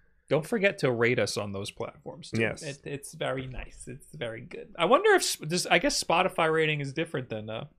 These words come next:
Speaker 1: when they say we're rated a four point nine on Spotify, that would be different on
Speaker 2: Yeah. Well, it only gave us the Spotify number because Anchor, the
Speaker 1: Yeah.
Speaker 2: platform we upload to, is owned by Spotify.
Speaker 1: Right, right, right.
Speaker 2: So.
Speaker 1: Underscore, thank you for the Prime sub of sixty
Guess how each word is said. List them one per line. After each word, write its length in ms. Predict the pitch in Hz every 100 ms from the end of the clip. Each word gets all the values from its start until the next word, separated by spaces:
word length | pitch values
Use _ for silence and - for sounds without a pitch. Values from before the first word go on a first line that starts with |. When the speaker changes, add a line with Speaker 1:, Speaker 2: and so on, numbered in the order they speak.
| _ _
Speaker 1:
when 140 | - 151
they 100 | 160
say 160 | 165
we're 80 | 147
rated 220 | 139 139
a 40 | 117
four 220 | - 143
point 220 | 139 135
nine 160 | 123 117
on 60 |
Spotify, 500 | 104 - 123 123 110
that 100 | 98 117
would 120 | 120
be 140 | 110 -
different 420 | 117 - 107 104
on 340 | 101 98 107 - _ _ _
Speaker 2:
Yeah. 500 | 123 135 147 131 95 - _
Well, 240 | - 165 175
it 120 | 180
only 200 | 196 202
gave 180 | 185 180
us 80 | 151
the 60 |
Spotify 560 | 143 - 151 151 156 143
number 280 | 135 127 120
because 480 | 113 135 123 113 - -
Anchor, 400 | 143 151 - 127
the 120 | 117
Speaker 1:
Yeah. 40 | 113
Speaker 2:
platform 420 | - 131 - 120
we 100 | 117
upload 380 | 123 127 120 107
to, 140 | 113
is 120 | 113 117
owned 180 | 117
by 100 | 107
Spotify. 580 | - 127 113 98 - - -
Speaker 1:
Right, 300 | 190 135 107 -
right, 100 | -
right. 160 | - -
Speaker 2:
So. 280 | - 98 90 _ _ -
Speaker 1:
Underscore, 580 | 208 208 190 - 185 175
thank 260 | 151 151
you 80 | 151
for 180 | - 131
the 80 | 117
Prime 380 | - 131 120 127
sub 280 | 131 117
of 220 | 117 104 -
sixty 880 | - - 143 - - 156 170 190